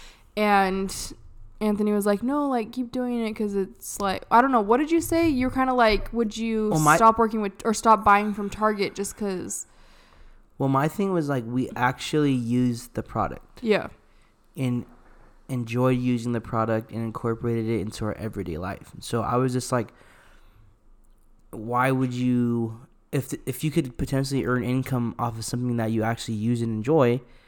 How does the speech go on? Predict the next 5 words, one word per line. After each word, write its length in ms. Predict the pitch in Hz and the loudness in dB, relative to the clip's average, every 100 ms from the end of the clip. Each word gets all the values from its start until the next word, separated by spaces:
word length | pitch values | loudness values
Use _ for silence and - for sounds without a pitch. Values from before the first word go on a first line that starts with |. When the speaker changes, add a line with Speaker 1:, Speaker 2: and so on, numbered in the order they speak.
| - _ _ - | -20 _ _ -10
Speaker 2:
like, 420 | 156 117 113 - | -2 -2 -2 -6
why 440 | - 110 110 110 110 | -10 -4 0 0 -2
stop?" 640 | - - 101 - - - - - - | -4 -4 -4 -6 -14 -20 -20 -20 -8
Maybe 380 | 123 139 143 160 | 2 4 6 6
not 300 | 147 143 - | 6 6 4